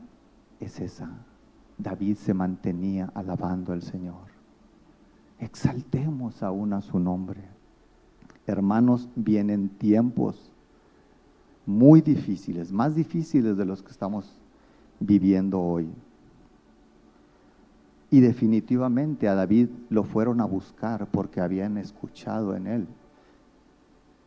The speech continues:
Quizás muchos de ellos pasaban por ahí donde él estaba cuidando a las ovejitas, ministrando.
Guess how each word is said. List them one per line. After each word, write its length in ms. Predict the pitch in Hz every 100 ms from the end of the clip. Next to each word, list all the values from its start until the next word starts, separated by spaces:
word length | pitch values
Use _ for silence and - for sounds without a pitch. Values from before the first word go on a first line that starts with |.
| _ _ _ _
Quizás 380 | - - 147 143
muchos 480 | 143 190 - 185 151
de 160 | 156
ellos 180 | 202 175
pasaban 480 | - 120 - 139 135
por 160 | 127 107
ahí 200 | 104 131
donde 240 | 123 110
él 80 | 113
estaba 320 | 107 113 110
cuidando 420 | - 98 107 120
a 40 | 110
las 200 | 110 107
ovejitas, 600 | 98 90 - 110 113 98
ministrando. 840 | 98 90 87 - 110 113 120 101